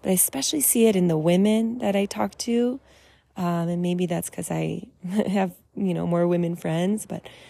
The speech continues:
most of the women, you know, except for those of you that are, have already graduated past this, you probably don't need this episode. You know, if you're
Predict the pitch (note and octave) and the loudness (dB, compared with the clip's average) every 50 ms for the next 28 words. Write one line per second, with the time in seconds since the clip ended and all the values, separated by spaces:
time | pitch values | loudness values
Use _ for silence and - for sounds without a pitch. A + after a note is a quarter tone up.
0 | - - - A3 A#3 B3+ - - D4+ D4 D4 C#4 B3+ A#3+ A3+ A3 A3 A3 G#3+ G#3+ | -20 -6 -2 0 0 0 0 -2 -2 0 0 0 2 2 2 2 2 2 2 2
1 | G#3+ G#3+ A3+ - - D4+ B3+ G#3 G3 G3+ G#3 - - - - - - C#4 C4 A#3+ | 0 0 -2 -2 0 2 4 4 4 4 2 0 -6 -8 -8 -4 0 2 2 2
2 | A#3 A#3 - - G3 G3+ F#3+ G#3+ F#3+ F3+ F#3+ F#3+ - F3 E3 - - - - - | 2 0 0 0 0 2 0 -2 -2 0 -2 -2 0 -2 -4 -6 -8 -16 -20 -20
3 | - - - - _ _ - F3+ F3+ F3 F3 F3 E3+ E3+ F#3 F#3 F3 F#3 F3 F3+ | -20 -20 -20 -20 _ _ -4 -2 0 0 0 0 0 -2 -4 -2 -4 -2 0 4
4 | G3+ G#3 G#3 G3+ G3 F#3+ F#3 F#3 F#3 - - _ _ G3 F#3+ G3 F#3 F#3 F3+ F#3+ | 4 4 4 4 2 0 0 -2 -4 -6 -10 _ _ 0 4 6 6 6 6 4
5 | F#3 F3 F3 F3 E3+ - F3+ F3 F3 E3+ - - F3+ F3 E3+ - - - - G#3 | 4 4 4 2 0 0 0 2 2 2 2 2 2 2 2 0 -6 -4 -2 2
6 | G3+ G3 F3 F3 F3 F3 F3 E3+ E3+ E3 D#3 D#3+ - - D#3 - E3 E3 - - | 2 2 2 2 2 2 2 0 0 0 -4 -6 -4 -6 -6 -4 -4 -6 -4 -2
7 | D#3 D#3 D#3 D#3 D#3+ D#3 F3+ - _ - E3+ E3 D3+ D3+ D3+ D#3 D#3+ D#3+ D#3 - | -2 0 0 0 0 -2 -2 -8 _ -8 -6 -6 -4 -4 -4 -4 -4 -4 -6 -8
8 | - F3+ F3 E3+ E3 E3 F3 | -8 -6 -4 -4 -4 -4 -8